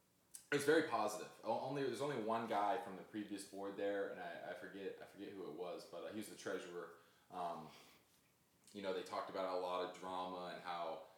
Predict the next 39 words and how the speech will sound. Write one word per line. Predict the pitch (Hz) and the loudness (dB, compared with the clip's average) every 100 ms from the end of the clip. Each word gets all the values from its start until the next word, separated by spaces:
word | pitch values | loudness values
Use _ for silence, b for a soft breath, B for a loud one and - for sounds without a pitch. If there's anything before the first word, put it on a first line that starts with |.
| b b b - | b b b -4
how, | 95 90 90 | 0 2 2
uh, | 82 78 - - - - 104 | 2 0 -8 -18 -20 -14 -10
excuse | - 104 87 | -6 -6 -6
me, | 87 - - - - | -12 -18 -20 -20 -2
how, | 113 104 | 2 4
uh, | 95 - 92 | 4 2 0
how, | 104 - - | 0 -2 -2
how | 98 - | -2 0
good | 113 123 | 0 2
it | 95 | 0
is | 92 - | 0 -2
for, | - 95 90 | -2 2 2
uh, | 87 82 82 - - - - | 2 0 -4 -10 -20 -20 -6
for | 98 | -2
there | 92 90 | 0 0
to | |
be | 92 92 | -4 -4
new | 95 | -4
people, | 101 98 92 90 | -4 -6 -4 -4
new | 85 | -2
faces, | 95 95 82 80 | -2 -2 -6 -8
and | 87 | -4
not | 87 87 | -4 -4
know | 85 82 | -4 -4
what | 80 | -4
happened | 85 82 80 | -4 -4 -6
previous. | 90 92 85 82 82 - - - | -6 -6 -6 -6 -6 -8 -10 -12
And | 87 | -10
I | 85 | -4
heard | 92 | -4
it | 85 | -4
was | 85 | -6
just | 85 92 | -8 -6
a | |
bunch | 92 87 | -6 -6
of | 87 | -4
drama. | 90 85 85 85 - - b b - | -2 -2 -2 -2 -2 -4 b b -6
You | 104 92 | -4 -2
know, | 85 | -2